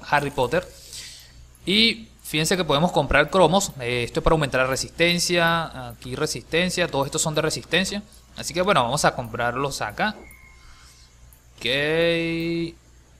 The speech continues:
Perfecto. Sí, comprarlo.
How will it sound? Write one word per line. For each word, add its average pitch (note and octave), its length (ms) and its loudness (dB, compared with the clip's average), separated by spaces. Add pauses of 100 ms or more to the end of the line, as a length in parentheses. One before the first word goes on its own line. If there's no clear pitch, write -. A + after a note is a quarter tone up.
Perfecto. D#3+ 720 -6 (2500)
Sí, F#3 180 0
comprarlo. B2+ 540 0